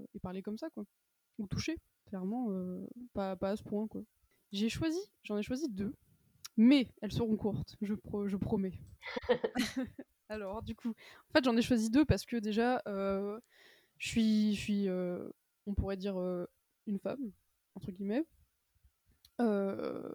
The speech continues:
mais je suis aussi une personne de couleur. Ce qui fait que je suis non seulement, euh, target sur, euh, mon genre, mais aussi sur, euh, ma gueule, <laughs> en fait, on va dire. Du coup, il m'est arrivé, euh, maintes et maintes, euh,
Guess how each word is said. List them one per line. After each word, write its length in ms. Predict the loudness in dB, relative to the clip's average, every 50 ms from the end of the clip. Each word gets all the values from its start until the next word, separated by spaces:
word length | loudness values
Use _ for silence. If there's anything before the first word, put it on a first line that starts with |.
| -10 -6 0
mais 160 | 2 2 2
je 100 | 2 2
suis 100 | 0 -2 -2
aussi 300 | 0 2 4 6 6 8
une 100 | 6 6
personne 240 | 4 2 2 0 0
de 40 | 0
couleur. 320 | 0 -2 -4 -4 -4 -6 -10 -18 _ _ _ _ _ _ -20 -20 -20 -20 -20 -20 -20 _ _ _ _
Ce 100 | -10 -6
qui 140 | -4 0 4
fait 160 | 4 4 4
que 320 | 4 4 2 2 2 2 -2 -6 -8 -8 -6
je 160 | -6 -6 -6
suis 240 | -6 -4 -2 0 2
non 120 | 2 0
seulement, 540 | 0 0 0 0 2 2 2 2 2 2 2
euh, 300 | 0 0 -2 -4 -6 -6 -6 -8 -10 -12 -14 -18 -20 _ _ _ _ _ _ _ _ -8 -4
target 360 | -2 -2 0 0 0 0 0 -2 -6 -10 -10 -10
sur, 340 | -8 -6 -4 -4 -2 -2
euh, 380 | -2 -4 -4 -6 -8 -12 -14 -18 -20 _ _ -6
mon 160 | -4 -4 -4
genre, 380 | -4 -4 -4 -4 -6 -8 -12 -16 _ _ _ _ _ -2 2
mais 200 | 4 6 6 6
aussi 460 | 4 4 4 4 6 8 8 8 8
sur, 480 | 6 0 -4 0 4 6 8 10 10
euh, 380 | 10 10 10 10 8 8 8 6
ma 100 | 6 6
gueule, 260 | 6 8 6 6 6 2 -4 -10 -6 4
<laughs> 500 | 10 12 12 12 12 12 12 12 10 _ _ -18 -12 -10
en 80 | -10 -6
fait, 340 | -4 -6 -6 -6 -8 -10 -10 -10 -10 -8 _ -4 -2 -2 -4 -4 -6 -4
on 60 | -4
va 100 | -2 -2
dire. 260 | -2 -2 -4 -4 -6 _ _ _ -20 -20 -20 -20 -20 _ _
Du 80 | -2
coup, 120 | 4 6 8
il 100 | 8 8
m'est 60 | 6
arrivé, 420 | 6 4 4 4 6 8 8 10
euh, 120 | 8 8 6
maintes 240 | 4 2 2 2 2
et 60 | 2
maintes, 280 | 2 0 0 -2 -4 -4
euh, 320 | -4 -2 -2 -2 -4 -6